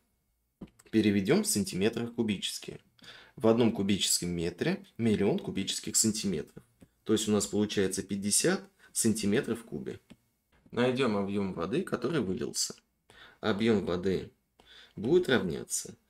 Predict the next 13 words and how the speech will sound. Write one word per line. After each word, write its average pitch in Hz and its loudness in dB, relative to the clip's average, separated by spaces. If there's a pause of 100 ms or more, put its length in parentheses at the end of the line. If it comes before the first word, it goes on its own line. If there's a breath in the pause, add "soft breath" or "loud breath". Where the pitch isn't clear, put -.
(140)
дельта 113 4
М 92 0
воды, 82 -2 (180)
знаменатель — 98 2
плотность - -4
воды. 139 -2 (800 loud breath)
Подставим 123 2
сюда 104 2
наше 104 0
значение 120 -2
и - -6
найдем 107 0
результат. 92 -4